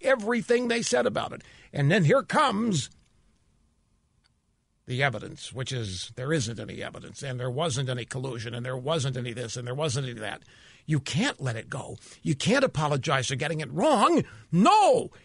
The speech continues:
you can't let it go. You gotta continue it. So we have a fake impeachment with Ukraine. We have fake Avenatti, fake Stormy Daniels, fake Michael Cohen,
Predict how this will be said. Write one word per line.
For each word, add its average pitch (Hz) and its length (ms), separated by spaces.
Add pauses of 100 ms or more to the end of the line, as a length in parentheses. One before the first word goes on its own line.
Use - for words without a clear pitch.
you 214 140
can't 349 340
let 262 140
it 240 100
go. 202 140
You 208 160
gotta 277 220
continue 254 400
it. - 80
So 240 120
we 233 120
have 247 80
a - 40
fake 302 280
impeachment 226 520 (760)
with 202 160
Ukraine. 240 400
We 214 80
have 165 100
fake - 540
Avenatti, 262 580
fake - 480
Stormy 262 380
Daniels, 208 400
fake 262 400
Michael 247 280
Cohen, - 420